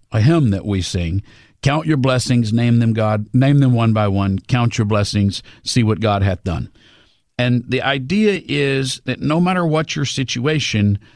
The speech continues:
there are things that you can be grateful for. And by focusing on those things, look, I'm not saying you shouldn't be informed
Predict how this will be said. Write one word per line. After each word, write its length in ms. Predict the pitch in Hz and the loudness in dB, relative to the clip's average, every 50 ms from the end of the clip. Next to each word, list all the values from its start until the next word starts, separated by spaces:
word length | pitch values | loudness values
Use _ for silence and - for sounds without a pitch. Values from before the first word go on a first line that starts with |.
| _ - | _ -6
there 240 | - 127 135 131 101 | -2 0 0 2 2
are 180 | 92 117 113 | 2 0 0
things 880 | 110 - - - 202 190 185 175 160 156 147 147 143 139 127 127 - - - | 0 -2 -4 -2 0 2 4 4 4 4 4 4 4 2 0 -2 -8 -10 -6
that 180 | 107 117 120 98 | -2 -2 -2 -2
you 220 | 120 147 160 160 | 0 0 0 0
can 180 | - - 143 131 | 2 0 0 0
be 120 | 123 123 | 0 -2
grateful 460 | 110 110 131 127 127 - - - 107 | -2 -2 -2 -2 -2 -4 -6 -8 -8
for. 340 | 95 - - 78 67 60 - _ - _ _ _ _ _ _ - | -8 -6 -8 -10 -10 -10 -14 _ -20 _ _ _ _ _ _ -2
And 180 | 135 139 143 | 0 0 2
by 160 | 131 135 131 | 0 0 -2
focusing 800 | 123 - - - - 226 254 226 - 220 156 - - 135 113 104 - | -2 -8 -8 -4 0 0 0 2 0 0 -2 0 0 0 2 0 0
on 260 | - 107 101 95 92 | 0 0 2 2 2
those 260 | 90 87 82 82 - | 0 -2 -4 -6 -8
things, 420 | - - 80 67 60 92 - - - - _ - | -8 -8 -8 -8 -8 -10 -12 -14 -16 -14 _ 0
look, 300 | 147 156 139 - - - - - - - _ _ _ _ _ _ _ _ - | 0 0 0 -2 -6 -16 -20 -20 -20 -20 _ _ _ _ _ _ _ _ -4
I'm 180 | - 127 143 156 | -2 0 2 2
not 180 | 175 185 175 - | 0 0 -2 -4
saying 280 | - - 160 160 151 | -4 -2 -2 0 0
you 100 | 143 143 | 0 -2
shouldn't 340 | 131 - - 165 147 147 113 | -2 0 -2 0 0 0 0
be 220 | 123 131 123 - | 0 -2 0 2
informed 640 | 117 117 113 - - 165 151 135 113 107 101 101 98 | 2 0 0 0 0 0 2 4 4 4 4 4 2